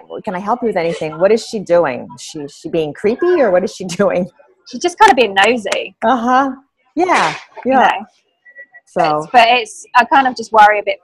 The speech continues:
Speaker 2: like, I just wanna give William his personal space 'cause it's when he's
Speaker 1: Right.
Speaker 2: in the, you know, he's, he's t-, doing a poo or he's just having a
Speaker 1: Right,
Speaker 2: pee
Speaker 1: right.
Speaker 2: and she's,
Speaker 1: Yeah.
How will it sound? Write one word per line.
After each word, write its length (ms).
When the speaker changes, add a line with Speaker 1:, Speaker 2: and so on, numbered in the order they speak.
Speaker 2:
like, 140
I 60
just 160
wanna 160
give 180
William 320
his 200
personal 460
space 340
'cause 120
it's 160
when 120
he's 120
Speaker 1:
Right. 20
Speaker 2:
in 80
the, 140
you 140
know, 160
he's, 200
he's 260
t-, 60
doing 220
a 80
poo 440
or 400
he's 100
just 140
having 140
a 180
Speaker 1:
Right, 180
Speaker 2:
pee 80
Speaker 1:
right. 60
Speaker 2:
and 100
she's, 140
Speaker 1:
Yeah. 120